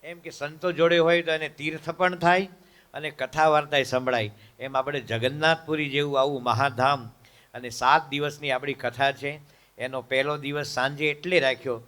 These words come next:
કે આજે ઘણા બધાની ટ્રેન જે સવારે આવે એ પાંચ કલાક લેટ હતી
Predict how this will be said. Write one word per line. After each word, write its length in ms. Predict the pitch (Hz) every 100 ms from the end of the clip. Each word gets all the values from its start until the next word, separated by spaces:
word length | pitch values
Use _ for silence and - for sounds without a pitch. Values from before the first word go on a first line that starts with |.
| _ _ _ _
કે 60 | 131
આજે 200 | 135 135
ઘણા 360 | 127 147 160
બધાની 380 | 147 147 147 143
ટ્રેન 320 | 143 143 139
જે 120 | 131
સવારે 340 | 123 131 135 135
આવે 260 | 151 139
એ 20 | 127
પાંચ 360 | 135 160 -
કલાક 340 | 135 131 123 113
લેટ 260 | 107 101
હતી 220 | 95 95